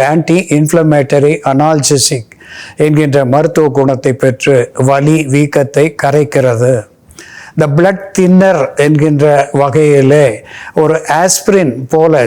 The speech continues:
செயல்பட்டு வெங்காயம் வலியை குறைப்பது மட்டுமல்லாமல் குருதியினுடைய கெட்டித்தன்மையை குறைத்து குருதி ஓட்டத்தை சீர் செய்யக்கூடியதாக, இதயத்துக்கு நலம் தரக்கூடியதாக விளங்குகிறது.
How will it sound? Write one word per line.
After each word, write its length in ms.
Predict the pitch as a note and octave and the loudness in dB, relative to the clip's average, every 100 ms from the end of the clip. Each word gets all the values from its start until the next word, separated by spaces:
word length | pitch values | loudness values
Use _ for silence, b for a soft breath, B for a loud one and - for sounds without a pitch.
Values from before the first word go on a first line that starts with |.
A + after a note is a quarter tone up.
| G#2+ | 0
செயல்பட்டு 720 | D3 D#3 D#3 C3+ B2 - D3 C3+ G#2+ B B B C#3+ | 0 2 2 0 -2 0 2 2 0 B B B -2
வெங்காயம் 640 | C#3+ D3 D#3+ D#3 C#3+ D#3+ F3 C3 | 0 2 2 2 2 0 0 0
வலியை 340 | C3+ D#3+ F#3+ F#3 E3 | 2 2 2 2 0
குறைப்பது 440 | D3+ C#3 D3 C#3 C3 | 0 0 0 0 0
மட்டுமல்லாமல் 840 | B2 C#3 C3 B2+ A#2+ A2+ B2+ B2 G#2 B B B B B - | 0 0 0 2 0 0 0 -2 -4 B B B B B -4
குருதியினுடைய 800 | D#3+ F3 F#3 F3+ E3+ D#3+ D3+ D3+ D#3 F3 G3+ - D3 C3+ | 0 2 4 4 2 2 2 2 4 2 0 -4 -2 0
கெட்டித்தன்மையை 1000 | D#3 D#3 G#3+ - - D3+ F#3+ G#3+ F#3+ D3+ - | -2 -2 -4 -2 -2 0 2 4 4 2 0
குறைத்து 480 | C#3+ C#3 C3 - D3 D#3 D3+ | 0 0 0 0 2 0 -2
குருதி 320 | D#3 E3 E3+ D3+ C3+ | 0 2 2 2 2
ஓட்டத்தை 440 | E3 F#3 G3 F3+ E3 - | 2 2 -2 0 0 0
சீர் 240 | D#3 C#3+ | 0 0
செய்யக்கூடியதாக, 960 | D3 C3+ B2+ C#3 C3+ C3 B2+ B2 A#2+ C#3 D3 B B B - D3 | 2 0 0 0 2 2 2 0 0 0 0 B B B -2 0
இதயத்துக்கு 640 | D3+ F3 G3 F#3+ F#3 E3+ D#3+ C3 C#3 | 2 2 2 0 -2 0 0 2 0
நலம் 320 | D#3+ G3+ F3+ | 0 0 0
தரக்கூடியதாக 880 | D#3 C#3 - C3 C3 B2 B2 A#2 C#3+ E3 - | 0 0 0 0 0 2 0 0 0 0 0
விளங்குகிறது. 760 | C#3+ C3+ B2+ A#2+ A#2 A2+ A#2 | 0 0 0 0 0 0 -2